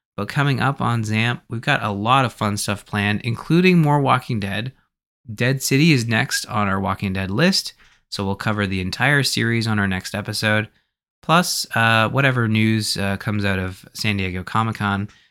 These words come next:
So look forward to those discussions, uh, very soon. We're actually gonna tweak the schedule a little bit.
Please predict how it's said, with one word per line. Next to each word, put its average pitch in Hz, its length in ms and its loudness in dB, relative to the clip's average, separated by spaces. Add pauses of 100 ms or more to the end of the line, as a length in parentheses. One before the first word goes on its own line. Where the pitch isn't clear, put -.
(160)
So 98 340 -2
look 92 200 -6
forward 92 300 -4
to - 100 -12
those 98 240 -2
discussions, 92 800 -4 (440)
uh, 92 300 -2
very 95 220 0
soon. 120 420 0 (880)
We're 113 80 0
actually 127 300 4
gonna 127 140 4
tweak 127 260 -2
the 110 60 -6
schedule 120 460 0
a 110 40 0
little 120 260 2
bit. 123 300 2